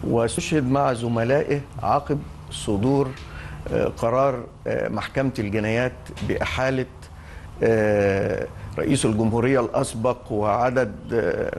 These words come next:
من المتهمين إلى فضيلة المفتي. فكان الانتقام من، آه، القضاة ممثلا في،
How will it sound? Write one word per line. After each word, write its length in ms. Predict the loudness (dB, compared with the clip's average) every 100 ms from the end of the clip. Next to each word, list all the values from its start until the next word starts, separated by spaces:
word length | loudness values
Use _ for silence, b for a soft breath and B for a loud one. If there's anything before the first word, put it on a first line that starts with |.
| -2
من 220 | 2 4 4
المتهمين 840 | 2 0 0 0 2 2 2 0 B B 0
إلى 320 | 2 4 2 0 -10 -2
فضيلة 420 | 2 4 2 2
المفتي. 480 | 0 -2 -4 -6 -12 -10 -10 B B B -4
فكان 360 | 0 2 4 4
الانتقام 920 | 2 0 -2 -4 0 2 2 0 -4 -10 -16 -10 0
من، 540 | 4 6 4 2 2
آه، 840 | 0 0 2 2 0 -2 -2 -4 -2
القضاة 640 | 0 0 2 4 2 -2 -8
ممثلا 720 | -4 -2 -2 0 2 2 0 -4
في، 400 | -2 0 0